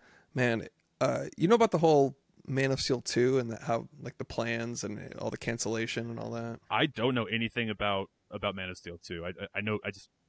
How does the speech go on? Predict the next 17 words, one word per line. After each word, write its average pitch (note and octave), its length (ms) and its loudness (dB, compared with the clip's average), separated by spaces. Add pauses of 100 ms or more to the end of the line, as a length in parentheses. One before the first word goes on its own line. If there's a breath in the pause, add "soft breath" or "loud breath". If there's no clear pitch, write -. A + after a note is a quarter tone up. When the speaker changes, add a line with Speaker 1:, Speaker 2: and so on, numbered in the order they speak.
(120)
Speaker 2:
the, G#2+ 160 -8
the G#2 120 -16
jump A2+ 240 0
straight G#2 260 -4
to G#2 40 -10
Justice F#2+ 400 -6
League F2 160 -6
after E2+ 220 -8
this E2 240 -16
is, - 280 -20
or F2+ 140 -4 (240)
Batman F#2+ 220 -2
v F2+ 100 -10
Superman, E2+ 380 -12
I F2 40 -16
mean. F2 240 -14 (440)
Speaker 1:
Yeah. - 160 -6